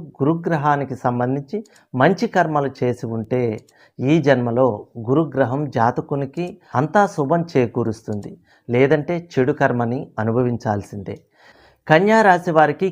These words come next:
కేతు గ్రహం వలన కలిగే గత జన్మ వివరాలు తెలుసుకుందాం. పుత్రులను, శిష్యులను, అనాథలను, కుక్కలను ఈ కేతువు సూచిస్తాడు. మర్మశాస్త్రాన్ని, క్షుద్ర విద్యలను కూడా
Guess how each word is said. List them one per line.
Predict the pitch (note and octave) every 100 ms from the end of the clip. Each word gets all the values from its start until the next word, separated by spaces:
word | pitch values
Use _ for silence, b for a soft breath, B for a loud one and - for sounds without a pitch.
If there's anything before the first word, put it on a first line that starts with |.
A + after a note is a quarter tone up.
| -
కేతు | D3+ F3 F#3
గ్రహం | D#3 D3+ C#3 C3+
వలన | B2 B2+ D#3+ E3 -
కలిగే | B2 B2 C3 D3 - _ _ _ _ A#2
గత | B2+ C3 D#3
జన్మ | E3+ D#3+ D3+
వివరాలు | B2 A#2+ B2+ B2+ B2 D#3 -
తెలుసుకుందాం. | A2+ G#2 - G#2 G2 A2 - _ _ _ _ _ _ F#3
పుత్రులను, | F3+ A3+ A3 G#3+ G#3 G#3+
శిష్యులను, | - D#3 - E3 D#3 D#3 D#3 E3 -
అనాథలను, | A2+ B2+ C3 C3 C3+ C#3 E3 - -
కుక్కలను | A#2+ - G#2+ G#2 G2+ - _ _ _ _
ఈ | E3+ F3+
కేతువు | F3 F3+ F#3 D#3+ A#2+ -
సూచిస్తాడు. | - B2+ A2+ A#2 - G#2 G2 - _ _ _ -
మర్మశాస్త్రాన్ని, | B2 D#3+ A3 G#3+ G#3 F3 F3 D#3+ D3+ E3+ E3+
క్షుద్ర | - C3+ C3 F3+
విద్యలను | D#3 B2+ D3+ C3+ C3+
కూడా | C#3 B2+